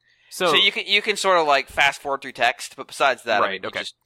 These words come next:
Speaker 1: So, so in this game, you have the option of, it gives you basically a menu option that presents each of the, the story kind of chapters and benchmarks that you've hit.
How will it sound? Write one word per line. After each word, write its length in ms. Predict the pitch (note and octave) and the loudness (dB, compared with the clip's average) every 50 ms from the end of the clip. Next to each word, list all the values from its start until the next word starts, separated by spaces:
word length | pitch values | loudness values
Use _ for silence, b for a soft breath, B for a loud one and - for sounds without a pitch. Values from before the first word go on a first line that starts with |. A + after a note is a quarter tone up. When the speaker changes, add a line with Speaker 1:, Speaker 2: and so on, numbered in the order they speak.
| b b b b b | b b b b b
Speaker 1:
So, 420 | - D#4+ F#3 D#3+ C#3+ C3+ B2+ A#2 - - | -6 -2 0 0 0 0 -2 -4 -8 -6
so 180 | - F3+ E3 E3 | -4 -4 -2 -2
in 60 | E3+ | -2
this 160 | F3+ E3+ - | -4 -6 -4
game, 320 | - D#3 C#3+ C3 B2 A#2+ | -4 -2 -2 -2 -4 -6
you 160 | A#2 A#2+ A#2+ A2+ | -8 -8 -6 -4
have 240 | A2 A#2 A2+ G#2+ G2+ | 0 0 0 0 -2
the 120 | A2 E2+ | -4 -4
option 500 | G2 G#2+ G#2 - - - A#2 A2 G#2 G#2 - - | -2 -2 -2 -4 -6 -10 -10 -10 -10 -10 -10 -6
of, 380 | G2+ G2 G2 G2 F#2+ F#2+ F#2 - - - - - | -2 0 0 0 0 -2 -6 -12 -20 -20 -12 -8
it 100 | C3 C3+ | -8 -6
gives 260 | A#2 B2 B2+ A#2 A2+ A#2 | -4 -6 -6 -6 -6 -6
you 140 | A2+ A2+ G2+ | -8 -6 -4
basically 360 | G#2 G#2+ - - - A2+ G#2 | -4 -4 -4 -6 -6 -6 -6
a 40 | F#2+ | -4
menu 280 | G2 G2 G2 F#2+ G2 | -4 -4 -4 -2 0
option 340 | F#2 F#2 F#2 - - G2+ G2 | 0 2 0 0 -4 -8 -8
that 160 | F#2+ F#2+ F#2+ - _ _ _ _ _ _ | -8 -8 -8 -10 _ _ _ _ _ _
presents 720 | - B2 A2+ G#2+ A#2 G#2 G#2 G2+ - - - - - - _ _ _ _ _ _ _ _ _ _ | -12 -12 -8 -4 -4 -4 -4 -4 -6 -8 -8 -8 -10 -12 _ _ _ _ _ _ _ _ _ _
each 380 | A2+ A#2 A2+ - - - - - - | -14 -14 -12 -10 -10 -10 -10 -6 -6
of 280 | G#2 G2+ G2 G2 G2 | -4 -4 -6 -8 -8
the, 460 | G2 G2 F#2+ F#2 F2+ F2+ F2+ F2+ F#2 F#2+ _ _ | -4 -2 0 0 0 0 -2 -6 -8 -14 _ _
the 80 | G#2+ - | -14 -12
story 600 | - - - A#2 G#2+ G#2+ G2+ G2 F#2+ F#2+ F#2 F#2 _ _ _ _ _ _ _ _ _ - | -12 -10 -8 -6 -6 -6 -6 -6 -8 -10 -12 -14 _ _ _ _ _ _ _ _ _ -12
kind 140 | A2 G2+ | -10 -10
of 80 | F#2 - | -10 -10
chapters 460 | - - G#2+ G2 - - G#2 G2 - | -4 -2 0 0 -2 -2 -8 -16 -16
and 100 | G2+ F#2 | -12 -10
benchmarks 640 | F#2+ F#2+ F#2+ - - G2 F#2 F#2+ - - - - _ _ _ - | -10 -10 -10 -8 -8 -8 -8 -8 -10 -16 -18 -18 _ _ _ -10
that 120 | G#2+ G2+ | -10 -10
you've 120 | G2 G2+ - | -8 -4 -2
hit. 280 | - - A2+ B2+ - | 0 0 0 0 -4